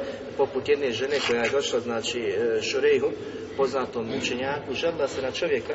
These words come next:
i uplakana je bila, Šurejh je vrati, kao vidi, vrati se. A Šabi imam koji je bio kod njega, kaže, „Zašto si je vratio?” Pa uplakana,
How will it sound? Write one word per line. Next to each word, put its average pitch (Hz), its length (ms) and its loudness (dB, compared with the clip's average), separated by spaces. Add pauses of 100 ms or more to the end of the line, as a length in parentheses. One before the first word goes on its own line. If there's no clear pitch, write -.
(360)
i 160 40 4
uplakana 139 500 2
je 127 120 0
bila, 165 340 2
Šurejh 165 400 2
je 151 100 4
vrati, 160 540 2 (500)
kao 139 100 2
vidi, 170 280 -2
vrati 160 380 -2
se. - 180 -2 (640)
A 135 360 4
Šabi 185 460 4
imam 170 280 0
koji 147 100 2
je 143 40 2
bio 185 200 4
kod 175 180 -2
njega, 151 240 0
kaže, 143 120 0
„Zašto 185 280 -2
si - 140 -6
je 139 60 4
vratio?” 160 460 0
Pa 160 60 0
uplakana, 143 520 0